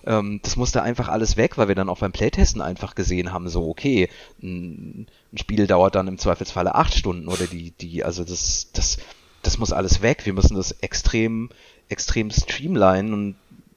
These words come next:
am Anfang hast du alle, du denkst einfach, alle deine geil-, alle deine, alle deine geilen Ideen, äh, passen da auch perfekt rein. Und im Endeffekt, ähm, so Kill Your Darling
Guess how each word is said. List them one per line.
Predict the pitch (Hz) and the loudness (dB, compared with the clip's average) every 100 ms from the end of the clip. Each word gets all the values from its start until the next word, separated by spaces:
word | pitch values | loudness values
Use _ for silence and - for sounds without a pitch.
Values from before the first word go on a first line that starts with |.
| - - | -16 -10
am | 104 | -6
Anfang | 104 113 117 117 | -6 -4 -4 -4
hast | - | -4
du | 117 113 - 110 - - | -6 -6 -8 -16 -12 0
alle, | 123 185 165 - _ _ _ | 4 6 4 2 _ _ _
du | 110 | -2
denkst | 127 180 | 0 2
einfach, | - 135 120 | 2 0 -2
alle | - 214 | 2 6
deine | 151 156 147 | 8 6 6
geil-, | 107 120 139 127 | 6 4 2 0
alle | - 131 107 | 2 2 4
deine, | 98 98 95 - | 4 2 -4 -4
alle | 104 117 | 0 2
deine | 104 95 90 | 4 2 2
geilen | 90 107 110 | 2 4 2
Ideen, | - 92 110 131 127 - - - | -4 -2 0 0 -4 -14 -18 -10
äh, | 87 90 - | -4 -4 0
passen | - - | 0 2
da | 110 | 2
auch | 90 92 | 2 0
perfekt | 101 - 104 92 | -4 -4 -4 0
rein. | 92 85 71 - _ _ - | 2 2 -2 -16 _ _ -12
Und | 87 82 - _ - | -12 -12 -18 _ -6
im | 98 | -4
Endeffekt, | 90 110 120 110 - - - - | -2 0 4 2 0 -14 -6 2
ähm, | 101 101 101 101 - - _ _ - | 2 2 -4 -10 -16 -20 _ _ -12
so | - - | -10 -10
Kill | - 127 110 | -2 2 2
Your | 104 | 2
Darling | 92 95 113 120 123 123 123 | 4 6 6 4 0 -6 -12